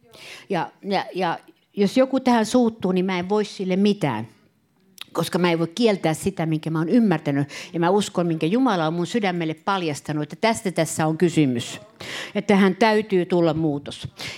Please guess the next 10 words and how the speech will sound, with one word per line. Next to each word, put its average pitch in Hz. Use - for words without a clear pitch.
Ja 190
sen 233
takia 214
meidän 185
täytyy 180
tässä, 196
ö, 180
rukoilla 220
enemmän 202
ja, 165